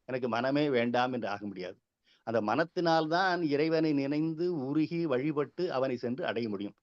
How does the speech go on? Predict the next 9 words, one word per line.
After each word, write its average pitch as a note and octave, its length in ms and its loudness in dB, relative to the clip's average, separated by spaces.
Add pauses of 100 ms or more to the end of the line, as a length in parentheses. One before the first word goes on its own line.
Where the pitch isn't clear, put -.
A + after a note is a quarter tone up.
(380)
அப்ப A#2 420 2 (160)
இந்த B2+ 280 -4
ஆறு C3+ 440 2 (460)
போய் D#3 180 -4
சேரணும். B2 380 0
அதுக்கு E3+ 240 -4
மூணு F#3 260 0
வழி D#3+ 180 2
இருக்கு. - 280 -2